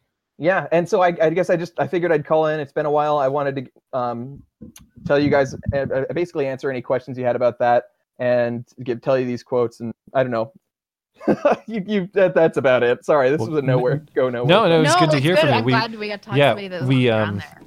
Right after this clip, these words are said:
Speaker 2: we enjoyed watching the footage of it a little bit on Sunday, so to hear, um, to hear some firsthand perspective and to know that, I mean,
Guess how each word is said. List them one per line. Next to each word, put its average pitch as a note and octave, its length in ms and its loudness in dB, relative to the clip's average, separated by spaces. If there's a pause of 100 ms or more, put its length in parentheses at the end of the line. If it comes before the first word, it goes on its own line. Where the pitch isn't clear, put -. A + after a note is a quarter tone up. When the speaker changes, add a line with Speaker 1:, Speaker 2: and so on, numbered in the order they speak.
Speaker 2:
we C3+ 180 0
enjoyed B2 280 2
watching A2+ 320 0
the G2+ 60 -2
footage G#2 320 -4
of F#2 120 -2
it F2+ 80 -2
a F2+ 40 -2
little F2+ 180 -2
bit F2+ 120 -2
on E2+ 120 -6
Sunday, F#2 320 -6
so F2+ 140 -6
to E2+ 80 -8
hear, F2+ 300 -4
um, D#2 380 -10
to - 100 -8
hear F#2 600 -4 (100)
some G2 240 -6
firsthand F#2+ 500 -6
perspective F2+ 560 -8
and E2+ 160 -12 (500)
to C#3+ 100 -2
know C#3 260 2
that, B2+ 360 -2
I C3+ 160 -2
mean, C3 320 -2